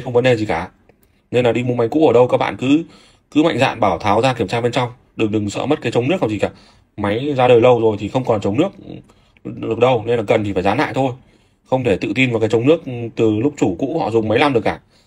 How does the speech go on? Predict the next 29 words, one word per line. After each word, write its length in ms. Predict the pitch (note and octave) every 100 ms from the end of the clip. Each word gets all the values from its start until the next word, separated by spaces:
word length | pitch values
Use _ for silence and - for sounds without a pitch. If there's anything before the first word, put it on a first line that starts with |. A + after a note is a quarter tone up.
| _ _ _
Bắt 120 | E3
buộc 140 | E3 A2
phải 80 | F2+
mở 160 | F2+
ra 160 | F2+ B2
kiểm 140 | A2+
tra 160 | F#2+ B2+
các 60 | C3
bạn 140 | -
nhé. 100 | C#3+ - _ _ _ _ _ _ -
Đây, 140 | G#2+
các 60 | A2+
bạn 120 | G#2+
kiểm 100 | F2+
tra 140 | G2+
xem 180 | G2 G#2
luôn. 220 | G#2+ G2
Được, 120 | G2 - -
ok 220 | G#2 -
này. 280 | A#2 G#2 F#2+ - _ _ _ _
Nhìn 180 | - G2+
qua 240 | G2+ B2 A2+
là 100 | G2+
thấy 320 | G2+ G#2 B2+
máy 280 | A#2 G#2 A2+
rất 140 | D3+
sạch 140 | A#2
sẽ 160 | - B2
này. 180 | C3+